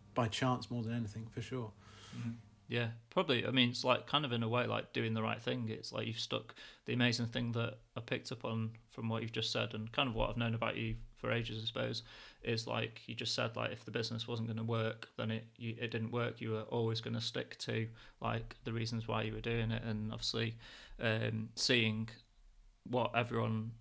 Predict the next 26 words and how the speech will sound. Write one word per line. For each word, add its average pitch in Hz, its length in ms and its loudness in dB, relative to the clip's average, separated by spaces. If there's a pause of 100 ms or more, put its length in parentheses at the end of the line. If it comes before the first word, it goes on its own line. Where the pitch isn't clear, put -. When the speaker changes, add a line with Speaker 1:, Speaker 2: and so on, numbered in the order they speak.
(120)
Speaker 2:
uh, 139 160 4
most 123 340 8
surfers 117 440 2 (180)
totally 113 320 2
know 113 300 4 (180)
what 113 220 0
is 113 100 -4
wrong 113 260 4
with, 110 140 -2
like, 113 160 0
the 117 60 -8
surfing 117 420 -2
industry 110 520 -2
and, 107 100 -4
like, 107 340 -6 (540)
the 117 80 -4
boards 117 500 2
and 110 100 -2
the 107 60 -2
waste 113 560 0
and 117 100 -2
everything. 113 380 -2
It's 113 180 -4
like, 113 400 -2
it 117 140 0
is 113 160 2